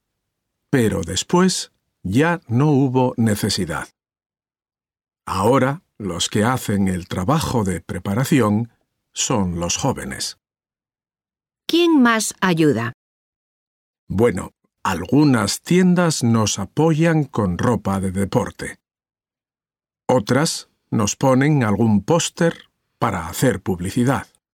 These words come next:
Speaker 1: Al terminar la competición, hay que dar los premios a los ganadores.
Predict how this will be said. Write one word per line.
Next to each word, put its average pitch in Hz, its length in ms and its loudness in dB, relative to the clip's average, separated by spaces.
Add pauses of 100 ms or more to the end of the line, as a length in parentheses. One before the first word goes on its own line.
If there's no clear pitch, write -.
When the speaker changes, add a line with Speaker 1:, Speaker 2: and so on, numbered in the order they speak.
(1040)
Speaker 1:
Al 120 260 0
terminar 107 640 2
la 101 200 0
competición, 110 880 0 (600)
hay 117 180 -2
que 107 140 0
dar 104 340 0
los 92 300 -4
premios 127 680 0
a 101 140 0
los 98 240 -2
ganadores. 101 720 -2